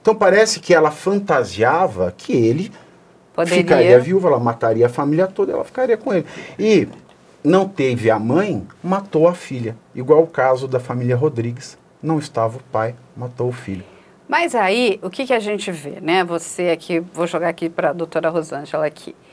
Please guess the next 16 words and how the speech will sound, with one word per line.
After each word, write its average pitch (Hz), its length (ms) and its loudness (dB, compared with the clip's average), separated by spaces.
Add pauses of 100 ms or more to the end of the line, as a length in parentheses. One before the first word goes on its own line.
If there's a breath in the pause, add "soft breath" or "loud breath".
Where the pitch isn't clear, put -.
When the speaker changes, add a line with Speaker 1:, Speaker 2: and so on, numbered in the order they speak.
(840 soft breath)
Speaker 2:
Ela 240 160 -2
tem 254 240 -6
esse 254 200 -10
perfil 220 560 -4
de 190 140 -14
psicopata. - 840 -6 (300)
Aí, 196 300 -2
olha 262 240 2
o 294 40 -6
que 277 60 -4
o 262 40 -6
professor 220 420 -2
tá 214 160 0
nos 208 160 -8
contando 196 440 -2
aqui. 196 360 -8